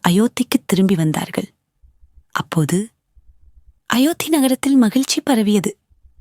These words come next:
மக்கள் ஓடி ஓடி மகிழ்ச்சியுடன் கூறினார்கள், "ராமர் வருகிறார்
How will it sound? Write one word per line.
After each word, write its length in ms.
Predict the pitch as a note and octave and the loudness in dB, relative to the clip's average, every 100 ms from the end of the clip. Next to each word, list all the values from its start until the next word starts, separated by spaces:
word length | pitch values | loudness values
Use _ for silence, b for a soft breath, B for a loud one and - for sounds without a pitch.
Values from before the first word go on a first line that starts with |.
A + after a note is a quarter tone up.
| _ _ _ _ | _ _ _ _
மக்கள் 600 | F3+ F#3 F#3 - - A3 | 0 2 0 -2 0 0
ஓடி 440 | E3 F#3 A3+ B3+ B3 | 0 0 2 2 2
ஓடி 280 | G3 G3 C#4+ | 2 0 0
மகிழ்ச்சியுடன் 800 | A#3 D#3+ G3+ - F#3 E3+ F3+ B3 | 0 2 0 0 -2 0 -2 -2
கூறினார்கள், 680 | F3+ E3 D#3 D3 - F#3 C#3 - _ _ - _ _ _ | -2 0 -2 -2 -2 0 0 -6 _ _ -20 _ _ _
"ராமர் 460 | - A3 A3 C#4 C4+ | 0 2 4 2 2
வருகிறார் 600 | B3 A#3+ B3 B3+ C#4 | 2 4 2 0 -4